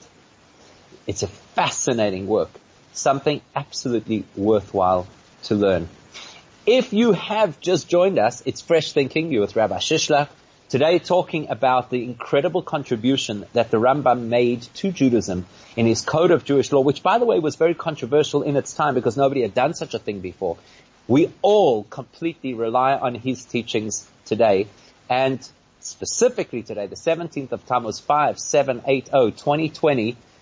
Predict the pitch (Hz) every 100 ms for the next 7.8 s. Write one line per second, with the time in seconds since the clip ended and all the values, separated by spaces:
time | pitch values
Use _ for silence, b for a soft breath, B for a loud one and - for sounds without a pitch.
0 | - 110 117 - - 151 151 123 139 123
1 | 107 107 _ _ 113 110 107 - 165 -
2 | 127 - 117 113 120 - 104 - - 165
3 | 160 156 113 107 101 98 101 101 107 127
4 | _ _ _ - 131 131 127 151 151 131
5 | 127 117 113 110 104 101 - 110 117 113
6 | 90 - B B B B 165 254 233 240
7 | 208 196 190 _ 190 202 254 -